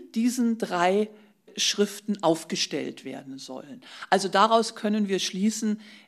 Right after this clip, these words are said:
dass es eben in dieser Ptolemäerzeit, wie heute in der Schweiz,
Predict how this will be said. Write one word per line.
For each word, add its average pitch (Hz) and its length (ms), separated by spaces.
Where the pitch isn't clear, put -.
dass 190 240
es - 260
eben 185 320
in 226 180
dieser 196 300
Ptolemäerzeit, 175 1160
wie 170 380
heute 190 300
in 190 140
der 165 140
Schweiz, 175 540